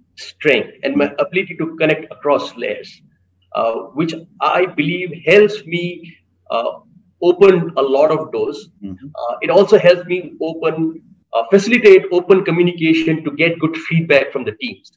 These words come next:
Speaker 1: You know, as you communicate, you also instill confidence in the person. Uh, and when you get good feedback, you know what, what needs to be done. Uh, largely, I believe in hiring good people, uh,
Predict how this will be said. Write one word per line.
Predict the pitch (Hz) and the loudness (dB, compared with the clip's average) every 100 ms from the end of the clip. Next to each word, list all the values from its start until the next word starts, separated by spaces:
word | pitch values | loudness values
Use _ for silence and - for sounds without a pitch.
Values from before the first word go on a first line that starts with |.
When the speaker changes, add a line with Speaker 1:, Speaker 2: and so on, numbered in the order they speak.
| _ | _
Speaker 1:
You | |
know, | 127 135 | -8 -2
as | 185 185 | 0 0
you | 190 | -2
communicate, | 190 156 165 165 165 143 143 | -6 -6 -4 -4 -4 -4 -4
you | 139 | -8
also | 143 143 - 139 | -6 -6 -6 -8
instill | 135 123 135 131 | -8 -10 -12 -10
confidence | 123 123 139 120 117 | -6 -6 -6 -8 -8
in | 117 | -12
the | |
person. | - - - - _ _ _ _ _ | -12 -14 -14 -20 _ _ _ _ _
Uh, | - 120 127 | -6 -6 -4
and | 139 135 | -4 0
when | 208 | 0
you | 226 | 2
get | 202 196 | 2 2
good | 185 180 | 0 -2
feedback, | - 170 156 165 165 | -6 -8 -2 -2 -2
you | 139 | -4
know | 147 175 | 0 2
what, | 214 - - _ | 2 -2 -8 _
what | 127 131 | -6 -6
needs | 135 131 | -8 -10
to | - | -12
be | 110 | -10
done. | - - _ _ _ _ _ _ _ _ | -10 -14 _ _ _ _ _ _ _ _
Uh, | 127 127 127 123 - _ _ _ _ _ _ _ | 2 4 4 0 -4 _ _ _ _ _ _ _
largely, | 147 202 247 254 233 233 - - | 2 6 6 4 0 -4 -4 0
I | 180 220 | 2 2
believe | 170 170 180 180 175 - _ | 0 -4 -4 -6 -10 -12 _
in | 151 160 151 | -2 0 -2
hiring | - 135 175 185 165 165 - - | -2 0 2 2 0 -6 -14 -4
good | 214 - | -4 -2
people, | 180 170 170 180 185 - _ _ _ _ _ _ | -8 -8 -4 -4 -4 -12 _ _ _ _ _ _
uh, | 117 120 117 | -6 -2 -4